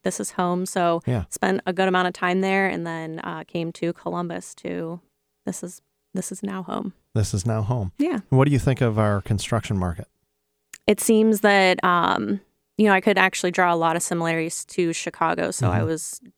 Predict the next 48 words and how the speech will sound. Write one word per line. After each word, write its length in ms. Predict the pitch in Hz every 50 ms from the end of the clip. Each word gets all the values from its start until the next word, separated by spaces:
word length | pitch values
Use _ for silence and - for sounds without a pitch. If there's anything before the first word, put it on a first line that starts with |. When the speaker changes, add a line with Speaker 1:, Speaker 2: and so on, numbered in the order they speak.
| _ _
Speaker 1:
doing 240 | - 185 175 170 170
sales 320 | 165 - - 165 160 160 -
over 160 | 160 151 160
there, 120 | 151 160 160
and 80 | 156
we 60 | 156
were 100 | 156 156
watching 420 | 151 160 160 156 - - - 165 156
it 220 | 156 156 - - -
boom. 320 | 156 151 156 160 165 165
And 80 | 160 156
then 120 | 151 156
I 100 | 156 156
came 220 | 151 - 165 165
over 180 | 165 156 160 160
here, 180 | 160 - 165 170
and 100 | 165 160
that 140 | 160 165
was 140 | 160 165 -
one 140 | 165 165 160
of 80 | 160 151
the 60 | 165
biggest 380 | 156 - 160 156 160 165 - -
draws, 380 | - 165 165 160 160 160 -
was 140 | - 175 165
seeing 400 | - - - 170 165 160 160 160
so 260 | 170 - - 180 175
much 240 | 175 185 190 190 -
going 300 | - 208 202 202 202 202
on, 320 | 208 208 214 214 220 226 - _ - - _ _ _ _ _ _
um, 400 | - 185 170 170 175 - 185 175
that 100 | 165 180
it 60 | 170
made 200 | - 180 175 170 170
it 240 | 165 160 156 - - - _
exciting 800 | - - - - - - - 175 175 170 170 175 165 160 165 165 170
to 480 | - - - 170 160 156 156 156 156 -
come 160 | - - 165
over 160 | 160 160 165
this 200 | 151 156 156 -
market, 420 | - 160 160 160 160 - 156 151 -
both 220 | 165 160 160 -
personally 480 | - - 156 156 - - - - 156 151
and 140 | 151 156
professionally. 640 | - - - - - - - - - - 165 165 160
So 160 | 113 107 101
I 100 | - 156
Speaker 2:
Mm-hmm. 20 | 160